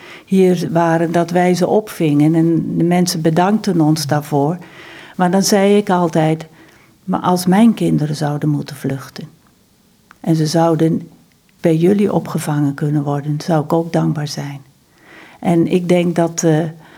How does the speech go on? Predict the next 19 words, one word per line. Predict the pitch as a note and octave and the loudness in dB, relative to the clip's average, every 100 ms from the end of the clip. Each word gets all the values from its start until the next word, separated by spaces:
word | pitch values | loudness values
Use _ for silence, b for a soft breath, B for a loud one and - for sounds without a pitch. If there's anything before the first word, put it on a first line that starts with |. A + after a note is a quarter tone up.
| B | B
dat | - F3+ F3+ | -4 -2 0
wij | E3+ - | 0 0
onze | E3+ F3+ F3 | 0 0 0
huizen | F3 F3 E3+ F3 F3 | 0 0 0 0 -2
gewoon | - E3+ F3 F3 F#3+ - | 0 0 2 0 -4 -6
rustig | F#3 F#3 F3+ - D#3+ E3 | -2 2 2 0 -2 0
open | G3 G#3 - | 0 0 -2
kunnen | G#3 F3+ | 0 0
stellen. | D#3+ - D#3+ D3+ | 0 0 0 2
We | E3 | 2
hebben, | F3 E3+ E3+ F3+ | 2 0 0 -2
mijn | F3 | 0
man | E3 F3 F3+ | 0 2 0
en | E3+ | 2
ik | E3+ | 0
hebben | F3 F3+ E3 | 0 0 2
dat | E3 D#3 | 0 0
ook | E3+ D#3 - | 0 -2 -2
gedaan. | D#3+ G3 G#3+ F#3+ | -2 0 0 -2